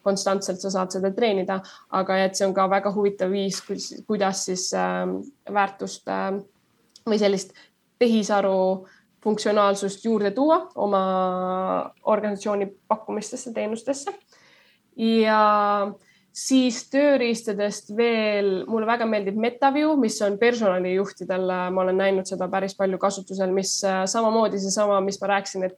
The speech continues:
kõne nii-öelda tekstiks või andmeteks. Et aga see on jällegi väga sihukese kitsa fookusega, ähm, et kuidas aidata personalitöölistel, kes teevad igapäevaselt kandidaatidega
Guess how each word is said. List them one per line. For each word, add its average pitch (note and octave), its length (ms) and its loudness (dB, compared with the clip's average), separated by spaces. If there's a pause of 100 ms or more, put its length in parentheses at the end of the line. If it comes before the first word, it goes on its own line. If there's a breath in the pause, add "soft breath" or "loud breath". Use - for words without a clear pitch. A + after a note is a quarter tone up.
kõne A#3 220 2 (100)
nii-öelda F#3+ 480 2
tekstiks G3+ 400 -6
või G3 160 -4
andmeteks. G3+ 600 -2 (340 loud breath)
Et G3+ 160 -4
aga G3 160 2
see G#3 140 0
on G#3 100 2
jällegi F#3+ 280 0
väga A3 260 2
sihukese G3 320 -4 (260)
kitsa A3+ 440 -4 (240)
fookusega, A3+ 500 0 (580 loud breath)
ähm, G3 540 4 (180)
et G#3+ 220 -4 (100)
kuidas A3+ 320 0
aidata G3 720 2
personalitöölistel, F#3+ 2250 2
kes G3+ 240 -2
teevad G3+ 320 2
igapäevaselt F#3+ 560 -2
kandidaatidega F#3 840 0